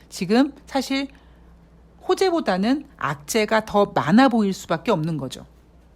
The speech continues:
자, 이날 미국의 국채금리 십 년물 삼 점 육 프로 돌파했다고 하고요.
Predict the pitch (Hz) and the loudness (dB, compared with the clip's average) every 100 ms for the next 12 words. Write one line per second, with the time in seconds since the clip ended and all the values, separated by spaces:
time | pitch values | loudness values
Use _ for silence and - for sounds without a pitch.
0 | _ _ - _ - _ - - - _ | _ _ -20 _ -20 _ -20 -20 -20 _
1 | - - - - - - - 233 220 254 | -20 -20 -20 -20 -20 -8 0 2 4 4
2 | 208 147 - - 185 233 302 294 285 233 | 4 0 -6 -12 -2 2 2 2 0 -4
3 | - 285 269 247 247 254 330 311 302 294 | -6 -4 0 2 4 2 0 2 4 4
4 | 269 262 170 - - - 339 320 339 233 | 4 4 2 -4 -8 -4 -4 0 2 2
5 | 180 - 240 226 190 - 214 196 170 160 | 0 -4 -2 -2 -2 -2 -2 -2 -4 -2
6 | 208 202 165 190 143 | -2 -4 -4 -6 -6